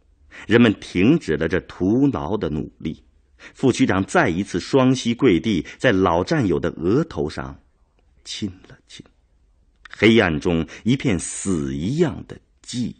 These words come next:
静。不知道在什么地方，梁柱在大地的压力下发出啪啪的声响。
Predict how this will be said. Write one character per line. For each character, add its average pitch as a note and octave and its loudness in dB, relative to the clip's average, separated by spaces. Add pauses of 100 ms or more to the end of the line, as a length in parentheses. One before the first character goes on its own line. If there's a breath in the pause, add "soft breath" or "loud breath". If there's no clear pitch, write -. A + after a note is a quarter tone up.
(120)
静。 - -16 (2000)
不 G2+ -2
知 - -12
道 - -20 (100)
在 D2+ -10
什 - -18
么 C#2 -10
地 - -12
方， - -20 (420 loud breath)
梁 A2 2
柱 A#2+ -2
在 G2 0 (140)
大 A#2+ -6
地 C3 -2
的 E2 -2
压 C#3 -4
力 G#2+ -4
下 C#2 -6 (180 loud breath)
发 - -14
出 - -12 (160)
啪 - -16
啪 - -20
的 - -20
声 C#2+ -14
响。 - -20